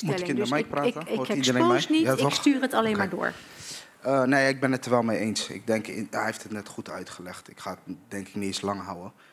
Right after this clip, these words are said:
Speaker 1: Zolang niemand, maar dan ook niemand, eh, akkoord geeft om het door te sturen, is het exposen.
Speaker 2: Mhm.
Speaker 1: Ik denk dat ik er zo naar kijk. Heel
Speaker 2: Ja.
Speaker 1: simpel. Dus
Speaker 2: Maar
Speaker 1: of
Speaker 2: het
Speaker 1: ik
Speaker 2: is
Speaker 1: het nou
Speaker 2: natuurlijk wel
Speaker 1: krijg
Speaker 2: iets
Speaker 1: van
Speaker 2: wat heel makkelijk kan.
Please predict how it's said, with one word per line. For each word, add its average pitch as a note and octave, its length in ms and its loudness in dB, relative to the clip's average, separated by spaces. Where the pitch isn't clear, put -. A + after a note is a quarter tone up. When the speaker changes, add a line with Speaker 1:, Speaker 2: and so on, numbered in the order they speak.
Speaker 1:
Zolang G#2 320 -4
niemand, G#2+ 800 0
maar F#2+ 160 -4
dan G2+ 140 -2
ook F#2+ 120 -4
niemand, G2 600 -2
eh, F#2+ 420 -6
akkoord - 400 0
geeft - 320 -4
om G#2+ 140 -2
het G2+ 120 -4
door F#2+ 160 -4
te - 100 -10
sturen, F2 380 -8
is - 140 -10
het - 120 -10
exposen. F#2+ 480 -14
Speaker 2:
Mhm. A#3 220 -4
Speaker 1:
Ik G#3 160 -10
denk G2+ 200 -4
dat F#2 120 -4
ik - 100 -16
er F2 80 -6
zo G2 160 -4
naar F2 160 -4
kijk. - 320 -6
Heel G2 120 -8
Speaker 2:
Ja. F#3+ 60 -8
Speaker 1:
simpel. G3 440 -8
Dus F#3 120 -14
Speaker 2:
Maar A#3 100 2
Speaker 1:
of A3+ 60 0
Speaker 2:
het - 120 -4
Speaker 1:
ik C#4+ 60 2
Speaker 2:
is G#3+ 60 0
Speaker 1:
het G#3+ 140 2
nou - 20 0
Speaker 2:
natuurlijk - 0 -
wel C4 100 4
Speaker 1:
krijg A#3 80 4
Speaker 2:
iets C4 100 -6
Speaker 1:
van C4 100 2
Speaker 2:
wat A#3 80 -4
heel C4 240 2
makkelijk A3 760 0
kan. F#3 360 0